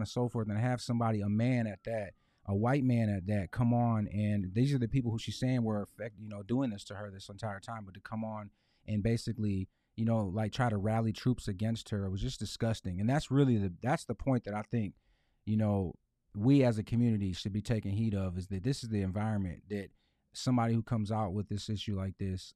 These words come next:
uh, you know, is dealing with people who she worked with. These are coworkers and people that were superior to her. Uh, that's just disgusting. And I, I, I don't know how the city's gonna handle it, but what I do know is that today, um, and I, I predicted this. I spoke to Erica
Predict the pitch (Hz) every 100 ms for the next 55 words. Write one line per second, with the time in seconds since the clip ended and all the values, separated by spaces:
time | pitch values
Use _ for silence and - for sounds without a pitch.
0 | 101 98 92 85 90 101 98 95 92 113
1 | 107 104 95 - 120 107 104 107 - 107
2 | 98 113 104 95 110 110 - 110 110 98
3 | 104 95 98 113 107 98 98 95 - -
4 | 110 104 92 95 92 90 - _ _ _
5 | _ 101 98 90 120 131 123 - 92 -
6 | 98 92 95 95 104 110 98 107 - 110
7 | 123 123 117 110 123 127 131 143 131 117
8 | 120 113 131 143 165 - 110 117 110 107
9 | 117 147 120 110 104 104 104 104 95 127
10 | 110 98 _ _ _ _ _ 104 104 104
11 | 95 82 _ 123 127 147 - 135 139 131
12 | 135 113 104 113 107 - 135 - 127 131
13 | 123